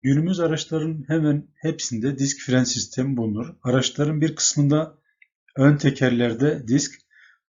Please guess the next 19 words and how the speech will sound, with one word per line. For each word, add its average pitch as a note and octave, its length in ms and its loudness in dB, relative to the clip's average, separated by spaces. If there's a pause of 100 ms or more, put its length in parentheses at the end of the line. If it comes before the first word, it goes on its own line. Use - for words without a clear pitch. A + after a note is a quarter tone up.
(180)
arka B2 320 2
tekerlerde B2+ 640 4
ise E3+ 280 -2
kampana B2+ 680 0
sistemiyle G#2 540 -6
frenler G2+ 400 -6
çalışır. - 680 -10 (1160)
Fren D#3 320 4
sisteminin C#3+ 540 2
görevi, C3+ 540 0 (180)
frenler D3+ 500 4
temelde D3+ 420 4
sürtünme D#3 540 -2
kuvvetinden D3 840 0 (280)
faydalanılarak C3 840 4 (560)
aracınızın C3+ 600 6
durdurulması B2+ 680 2
esasına C3+ 580 2
dayanır. A2+ 500 0